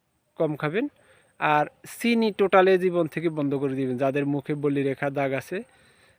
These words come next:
থাইরয়েডের সমস্যা আছে, মিষ্টি জাতীয় খাবার টোটালি বন্ধ করে, ন্যাচারাল সোর্সে যত ভালো খাবার, এই খাবারগুলো খাবেন। ড্রাই ফ্রাই এগুলো খাওয়া যাবে না। আসলে বিস্তারিত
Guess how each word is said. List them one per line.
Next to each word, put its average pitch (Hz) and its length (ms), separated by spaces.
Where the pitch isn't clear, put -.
থাইরয়েডের 143 460
সমস্যা 151 400
আছে, 185 180
মিষ্টি 196 340
জাতীয় 185 240
খাবার 190 300
টোটালি 160 360
বন্ধ 147 220
করে, 165 100
ন্যাচারাল 185 420
সোর্সে 185 220
যত 160 120
ভালো 151 220
খাবার, 202 200
এই 147 60
খাবারগুলো 139 520
খাবেন। 131 180
ড্রাই 151 220
ফ্রাই 156 240
এগুলো 151 200
খাওয়া 131 200
যাবে 123 220
না। 117 60
আসলে 196 280
বিস্তারিত 180 380